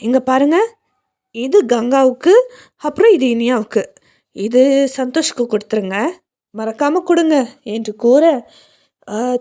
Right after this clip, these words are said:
சின்னம்மா, சின்னையா வீட்ல இல்லைங்களே" என்று கூறினாள் சாந்தி. "எது, சந்தோஷ் வீட்ல இல்லையா? அவ எங்க போனா?" என்று ஜனனி கேட்க,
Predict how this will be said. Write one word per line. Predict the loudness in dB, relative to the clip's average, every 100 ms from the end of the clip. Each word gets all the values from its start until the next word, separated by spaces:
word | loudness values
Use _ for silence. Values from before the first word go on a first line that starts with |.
| -4
சின்னம்மா, | -4 -2 0 0 0 -6 -12 _ _ _ -6
சின்னையா | 2 2 2 2
வீட்ல | 0 0 2
இல்லைங்களே" | 0 2 -2 0 -2 0 -4 -8 _ -10
என்று | -6 -4 0
கூறினாள் | 2 2 0 -4 -6
சாந்தி. | -8 -10 -12 -16 -20 -20 _ _ _ _ _ _
"எது, | -4 -2 2 2 2 -8 -8
சந்தோஷ் | -6 -4 0 0 0
வீட்ல | 0 0 0 -2 0
இல்லையா? | -2 -6 -8 -10 _ _ _ _ _ -14
அவ | -4 2 4
எங்க | 4 0
போனா?" | 0 0 0 -4 -6 -10
என்று | -10 -8 -8 -6
ஜனனி | -6 -4 -6
கேட்க, | -4 -4 -6 -8 -8 -8 -10